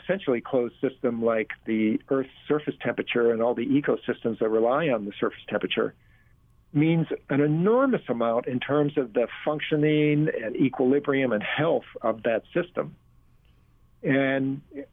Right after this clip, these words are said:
it's been shown that with one additional degree of warming, we risk displacing one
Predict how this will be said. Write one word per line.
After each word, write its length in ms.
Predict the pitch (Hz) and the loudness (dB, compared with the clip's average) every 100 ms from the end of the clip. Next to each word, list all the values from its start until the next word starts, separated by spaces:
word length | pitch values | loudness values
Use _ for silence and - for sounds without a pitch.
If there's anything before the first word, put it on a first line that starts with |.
| _ | _
it's 240 | 180 190 - | -2 -2 -4
been 160 | 185 151 - | -4 -2 0
shown 340 | 165 196 131 | 0 0 0
that 200 | 127 123 | 0 0
with 120 | 131 - | -4 -4
one 380 | 127 156 185 190 | -2 0 0 -2
additional 840 | - 127 _ 190 254 - 202 139 120 - - | -6 -8 _ -2 -2 -4 0 0 -2 -18 -4
degree 500 | 127 123 123 117 113 | 0 2 2 0 -2
of 160 | 113 107 | -4 0
warming, 520 | 110 113 98 98 135 - _ _ _ _ _ _ _ _ _ | 0 0 -2 -6 -10 -20 _ _ _ _ _ _ _ _ _
we 240 | 131 165 220 | 0 2 2
risk 380 | 185 170 - 131 - | 2 0 -2 -16 -6
displacing 840 | 135 - _ 147 160 156 147 135 131 | -8 -8 _ 0 0 0 -2 2 2
one 360 | 151 175 151 | 0 -2 -6